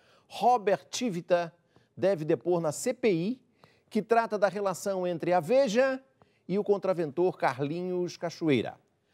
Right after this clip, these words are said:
Sobre esse assunto, eu vou conversar com o deputado Fernando Ferro, do P T de Pernambuco. Ele foi o primeiro a sugerir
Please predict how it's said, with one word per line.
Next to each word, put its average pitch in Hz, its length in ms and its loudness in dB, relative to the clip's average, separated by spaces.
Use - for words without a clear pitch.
Sobre 220 240 2
esse 226 140 0
assunto, 240 300 -2
eu 233 80 6
vou 202 120 0
conversar 190 480 2
com 196 80 -4
o 185 60 -2
deputado 175 480 -2
Fernando 170 340 -2
Ferro, 196 340 0
do 160 120 -4
P 156 120 -2
T 180 160 -2
de 156 80 -4
Pernambuco. 175 720 -2
Ele 147 120 0
foi 180 140 -2
o 180 60 0
primeiro 247 680 2
a 196 60 2
sugerir 180 580 0